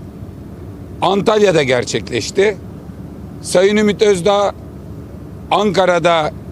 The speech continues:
bir restoranda yemek yerken yüzün üzerinde polisle gözaltına alındı ve İstanbul'a getirildi. Oysa İstanbul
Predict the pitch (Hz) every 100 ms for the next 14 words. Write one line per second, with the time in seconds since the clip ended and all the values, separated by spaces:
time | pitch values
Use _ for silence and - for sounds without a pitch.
0 | - 139 180 185 180 - 180 180 180 180
1 | 170 185 151 180 170 143 156 147 127 -
2 | - 143 165 190 180 147 156 156 147 135
3 | 165 151 - 135 147 147 147 135 127 117
4 | 113 110 123 160 226 208 - - - -
5 | - - - - - - 220 202 - 240
6 | 226 196 156 120 107 107 104 113 196 220
7 | - - - - - - - - - -
8 | - - - - - - - - - 196
9 | 175 202 196 185 - - - - - -
10 | - - - - - 151 - 214 214 190
11 | 175